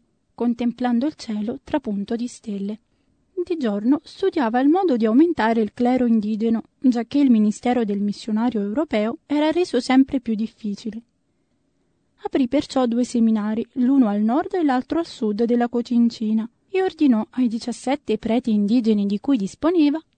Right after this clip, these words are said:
di avviare al sacerdozio i giovanetti che offrivano garanzia di buona riuscita, come faceva egli stesso nel suo ritiro di Gotì. In questa maniera, prima di dare la vita per la fede, riuscì a consacrare sacerdoti cinquantasei indigeni.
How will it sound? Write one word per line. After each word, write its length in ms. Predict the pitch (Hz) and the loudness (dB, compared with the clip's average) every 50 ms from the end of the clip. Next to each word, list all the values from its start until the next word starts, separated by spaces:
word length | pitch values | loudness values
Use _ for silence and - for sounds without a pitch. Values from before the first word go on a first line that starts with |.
| _ _ | _ _
di 160 | - 320 339 370 | -4 0 0 0
avviare 480 | 381 - - 381 330 233 233 240 262 | 0 2 0 2 2 2 2 2 2
al 120 | 269 269 - | 0 0 -2
sacerdozio 720 | - 311 302 - 349 349 302 330 370 392 - - - 294 | -2 -2 -2 0 0 0 0 -2 -2 -2 -4 -4 -2 0
i 80 | 262 220 | 0 0
giovanetti 680 | 220 247 277 311 226 214 208 - _ - 262 269 - _ | 0 0 0 0 0 -2 -4 -8 _ -10 -10 -10 -10 _
che 120 | - - | -8 -6
offrivano 520 | 294 - _ - 320 339 285 240 220 214 220 | -6 -6 _ -2 -2 0 0 0 -2 -2 -2
garanzia 500 | 214 220 220 254 285 302 - - 381 349 | -2 0 0 0 0 0 -2 -2 -4 -2
di 120 | 262 247 | -2 -2
buona 280 | 214 226 247 247 247 247 | 0 0 0 0 0 0
riuscita, 640 | 233 240 233 - - - - 214 202 - - 226 - _ _ _ _ _ _ _ | -2 -2 -4 -6 -10 -10 -8 -8 -8 -8 -10 -14 -16 _ _ _ _ _ _ _
come 200 | - 269 233 226 | -4 -2 -2 -2
faceva 440 | 208 - 226 - - 269 262 220 202 | -2 -6 -6 -4 -4 -4 -2 -2 -2
egli 220 | 202 214 226 311 | -4 -4 -4 -6
stesso 500 | 381 - - - 196 180 - - - 254 - - | -6 -6 -8 -10 -10 -10 -10 -10 -10 -8 -4 -4
nel 140 | 269 277 | -2 -2
suo 180 | - - - 294 | -2 -2 -2 -2
ritiro 440 | 311 339 - - 226 202 220 220 220 | -2 -2 -2 -4 -4 -4 -2 -2 -2
di 100 | 208 233 | -4 -4
Gotì. 400 | 208 240 240 233 - 208 196 208 - _ _ _ _ _ _ _ _ _ _ - | -6 -6 -8 -8 -8 -10 -10 -12 -14 _ _ _ _ _ _ _ _ _ _ -8
In 120 | 403 392 | -6 -4
questa 340 | - 392 392 - - - 220 | -2 -2 -2 -2 -2 -4 -4
maniera, 540 | 208 196 202 202 202 214 233 247 262 302 - _ _ _ | -2 -2 -2 -2 0 0 0 0 -2 -2 -6 _ _ _
prima 300 | - 359 381 359 269 220 | -2 0 2 2 2 2
di 100 | 214 208 | 0 0
dare 300 | 196 208 226 262 254 226 | 0 0 0 2 2 2
la 140 | 208 202 196 | 2 2 0
vita 280 | - 262 262 - 214 | -2 -2 -2 -2 -2
per 200 | - - 208 - 220 | -2 -2 -4 -4 -6
la 80 | 208 | -8
fede, 440 | 202 - - 277 302 294 349 370 403 _ | -6 -2 0 0 0 0 -2 -4 -6 _
riuscì 420 | - - 339 359 370 - - 254 | -2 2 2 2 2 2 0 0
a 80 | 220 214 | 0 0
consacrare 680 | - 233 226 220 - - 233 - 262 269 277 247 208 208 | 0 -2 -2 -2 -2 -2 -2 0 2 2 4 4 2 0
sacerdoti 760 | - - 220 - - 277 285 254 202 196 190 196 - 247 226 - _ _ | -2 -4 -4 0 0 0 2 2 0 0 -2 -2 -4 -6 -8 -8 _ _
cinquantasei 760 | - - 302 285 277 311 311 320 311 349 - - 214 208 208 | -4 0 2 2 4 4 2 2 0 0 0 0 0 2 2
indigeni. 600 | 220 226 208 190 202 196 202 208 202 208 - | 2 0 0 0 -2 -2 -2 -4 -4 -4 -8